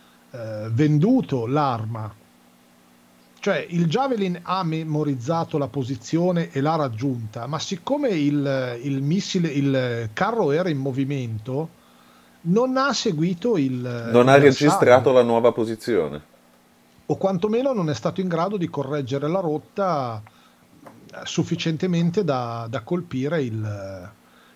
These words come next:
Speaker 1: il carro che era in movimento.
Speaker 2: Fatto sta che in questi ultimi mesi noi abbiamo problemi enormi sulla tracciabilità di questi armamenti, che siano
Speaker 1: E lo
Speaker 2: anticarro,
Speaker 1: dicono
Speaker 2: antiaerei o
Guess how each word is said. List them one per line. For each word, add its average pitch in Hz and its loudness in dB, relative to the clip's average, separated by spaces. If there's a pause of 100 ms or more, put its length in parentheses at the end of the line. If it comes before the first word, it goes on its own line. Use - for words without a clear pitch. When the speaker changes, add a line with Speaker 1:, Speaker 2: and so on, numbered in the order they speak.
Speaker 1:
il 143 2
carro 151 0
che 143 -4
era 120 -6
in 120 -4
movimento. 117 -6
Speaker 2:
Fatto 214 2
sta 190 4
che 127 6
in 110 0
questi 160 0
ultimi 156 0
mesi 151 0
noi 135 2
abbiamo 104 2
problemi 110 -2 (260)
enormi 117 0
sulla 131 -2
tracciabilità 113 -2
di 80 -4
questi 90 -6
armamenti, 82 -4
che 87 -10
siano 120 -4
Speaker 1:
E 85 -4
lo - -6
Speaker 2:
anticarro, 95 4
Speaker 1:
dicono 90 2
Speaker 2:
antiaerei 95 4
o 85 2